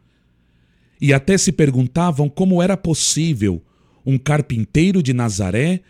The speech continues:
ter alcançado estes saberes saborosos que tocavam na vida e que mudavam a realidade.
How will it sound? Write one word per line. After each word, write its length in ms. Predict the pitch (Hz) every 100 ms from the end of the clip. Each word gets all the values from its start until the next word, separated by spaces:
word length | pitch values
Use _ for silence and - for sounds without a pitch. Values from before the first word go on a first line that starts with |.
| _ -
ter 120 | 151
alcançado 1000 | 151 143 131 107 - 147 160 151 151 151 - _ -
estes 520 | 147 156 - - 143
saberes 880 | - - 123 98 110 160 180 170 151
saborosos 960 | - 131 120 107 107 101 80 78 - - _ _ _ -
que 100 | 139
tocavam 480 | 139 - 123 110
na 140 | 98 90
vida 560 | 78 107 170 160 185 - _ -
e 80 | 131
que 140 | 135
mudavam 580 | 127 123 101 120 117 101
a 40 | 85
realidade. 720 | 90 85 85 78 73 67